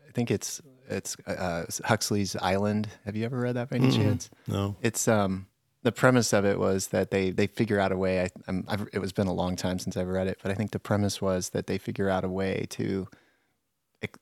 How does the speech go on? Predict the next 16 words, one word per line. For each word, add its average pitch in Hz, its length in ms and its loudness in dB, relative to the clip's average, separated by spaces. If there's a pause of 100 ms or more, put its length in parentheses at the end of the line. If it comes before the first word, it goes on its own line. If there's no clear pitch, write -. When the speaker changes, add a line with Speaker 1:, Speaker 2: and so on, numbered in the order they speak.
(100)
Speaker 1:
extend 127 460 2
life. - 260 -4
They're 98 140 -2
not 92 240 -2
talking 92 280 -2
about, 85 140 -2
like, 87 120 -6
consciousness - 680 -6 (180)
being 90 200 -6
downloaded 90 520 -4
and 92 100 -6
all 92 140 -6
that, 98 280 -2 (920)
and, 101 400 2
um, 92 480 0
and 110 100 0